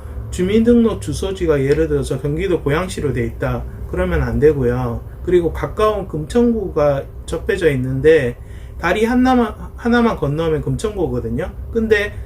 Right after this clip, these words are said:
서울시 금천구하고 광명시는 엄연히 이제 행정구역상 완전히 분리돼 있기 때문에 가까운 곳에 있는 금천구 똑산동에서 오시는 분들도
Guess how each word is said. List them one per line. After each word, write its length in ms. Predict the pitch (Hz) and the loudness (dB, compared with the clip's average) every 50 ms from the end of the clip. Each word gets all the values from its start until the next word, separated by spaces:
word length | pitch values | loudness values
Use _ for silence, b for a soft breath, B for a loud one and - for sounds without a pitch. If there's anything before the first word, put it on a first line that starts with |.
| B B B | B B B
서울시 480 | - - 240 240 254 254 240 - 240 | -2 2 4 4 4 2 -4 -6 -10
금천구하고 840 | 226 180 160 156 - - 226 220 220 214 202 190 180 165 156 151 143 | -8 -8 -10 -10 -8 -8 -8 -6 -6 -6 -4 -2 -2 0 0 -2 -4
광명시는 720 | 139 - 135 139 156 180 202 185 - - 165 147 151 147 | -4 -6 -8 -6 -6 -8 -8 -10 -10 -10 -8 -6 -6 -6
엄연히 460 | 139 135 147 160 185 214 226 208 170 - - - - 131 | -4 -6 -6 -4 -2 -2 -2 -2 -2 -8 -10 -10 -10 -8
이제 220 | 123 135 135 143 139 | -6 -2 -2 0 0
행정구역상 640 | 233 240 226 226 202 180 170 156 139 - - 135 | 2 2 2 2 0 0 -2 -2 -2 -4 -6 -6
완전히 520 | 123 120 135 131 156 170 165 160 147 131 123 | -4 -4 -4 -2 -2 -2 -2 -2 -4 -4 -4
분리돼 360 | - 131 - 202 135 - 139 | -4 -6 -6 -4 -4 -2 -2
있기 180 | 131 131 123 - | -2 -4 -6 -6
때문에 640 | - 135 131 131 135 147 160 160 147 131 120 B B B B B B B B | -6 -6 -4 -4 -2 0 0 0 0 0 -4 B B B B B B B B
가까운 540 | - - - - - 233 233 233 226 214 208 | -4 -4 -4 0 2 4 4 4 2 0 -4
곳에 280 | 180 170 165 - 160 147 | -4 -6 -4 -4 -4 -6
있는 220 | 143 143 147 143 | -4 -4 -6 -6
금천구 800 | 139 - 143 139 135 226 214 - 185 185 175 165 165 160 151 135 | -6 -6 -6 -6 -4 -6 -6 -6 -6 -6 -4 -2 -2 -4 -4 -6
똑산동에서 800 | 160 180 - - 220 208 202 180 180 170 160 156 151 143 - 175 | -8 -8 -8 -6 -8 -8 -6 -8 -6 -2 0 0 -2 -2 -2 -2
오시는 440 | 170 185 185 - 233 208 196 185 156 | -2 -2 0 0 -2 0 0 -6 -4
분들도 840 | 147 147 143 143 143 139 139 151 147 - - 190 208 226 226 - | -4 -6 -4 -4 -4 -4 -6 -6 -8 -4 -2 2 2 2 2 0